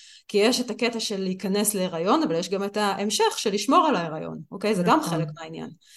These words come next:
Speaker 1: אז יש גורמי, גורמי סביבה שמשפיעים יותר על הפוריות בשלב של הכניסה להיריון, ויש כאלה ש-, על-, עשויים להשפיע יותר דווקא על משך ההיריון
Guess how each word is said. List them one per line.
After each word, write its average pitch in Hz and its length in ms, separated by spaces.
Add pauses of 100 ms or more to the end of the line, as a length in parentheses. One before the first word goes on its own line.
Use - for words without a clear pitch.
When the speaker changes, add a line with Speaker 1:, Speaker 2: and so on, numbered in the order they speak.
(260)
Speaker 1:
אז 202 140
יש 240 160
גורמי, 233 460
גורמי 202 380
סביבה 220 480
שמשפיעים 220 760
יותר 190 480 (280)
על 214 200
הפוריות 220 500
בשלב 196 460
של 196 140
הכניסה 180 460
להיריון, 180 560
ויש 208 180
כאלה 359 240
ש-, - 80 (500)
על-, 208 140 (200)
עשויים 262 440 (300)
להשפיע 269 400
יותר 277 400
דווקא 220 460
על 196 340
משך 247 360
ההיריון 220 480